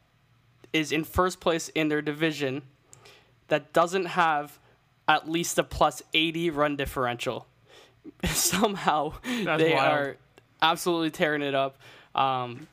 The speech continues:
Speaker 1: you know what? The Mets
Speaker 2: It's
Speaker 1: are
Speaker 2: not somehow. I know how. It's, it's Bryce Harper,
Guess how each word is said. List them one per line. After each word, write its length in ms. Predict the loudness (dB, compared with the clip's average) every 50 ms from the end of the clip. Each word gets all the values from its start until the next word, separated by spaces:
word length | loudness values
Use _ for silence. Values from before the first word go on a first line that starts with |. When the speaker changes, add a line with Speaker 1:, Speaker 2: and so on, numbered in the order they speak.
| _ _ _ _ _
Speaker 1:
you 80 | 2 2
know 80 | 4 2
what? 240 | 2 0 -2 -4 -8 _ _ _ _ _ _ _ _ _ _ _ _ _
The 100 | -2 0
Mets 180 | 2 4 4 4
Speaker 2:
It's 80 | 4 6
Speaker 1:
are 40 | 6
Speaker 2:
not 160 | 6 6 6
somehow. 540 | 6 4 4 4 4 4 4 4 4 2 2
I 120 | 0 2 2
know 160 | 2 2 2
how. 280 | 2 0 0 -2 -4 -8 -14 _ _ _ -4
It's, 260 | -2 -2 -2 -2 -6 -12 -14 -12 -4 -2
it's 160 | -2 -2 -2
Bryce 320 | -2 2 2 2 2 2 2
Harper, 400 | 0 0 0 0 -4 -6 -6